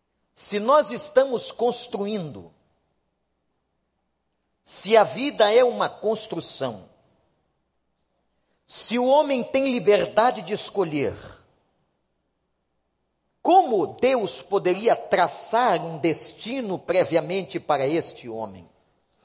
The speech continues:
Traçar e determinar um destino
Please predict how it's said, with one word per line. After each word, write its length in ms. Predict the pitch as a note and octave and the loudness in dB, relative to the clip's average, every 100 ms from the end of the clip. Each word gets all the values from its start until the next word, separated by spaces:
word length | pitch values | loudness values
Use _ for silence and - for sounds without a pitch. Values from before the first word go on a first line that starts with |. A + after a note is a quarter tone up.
| - _ _ _ _ _ _ _ _ _ _ _ _ _ _ _ _ _ | -20 _ _ _ _ _ _ _ _ _ _ _ _ _ _ _ _ _
Traçar 640 | - B3+ G#3+ - D#4 E4 C#4+ | 2 4 4 4 6 6 4
e 40 | |
determinar 800 | - - - B3+ A3+ G#3+ A3+ C4 | 4 2 4 0 0 0 2 2
um 120 | A#3 | 2
destino 880 | E3+ F#3 - - A#3+ D4+ D#4+ E4 | 2 2 0 -6 -4 -2 -2 -4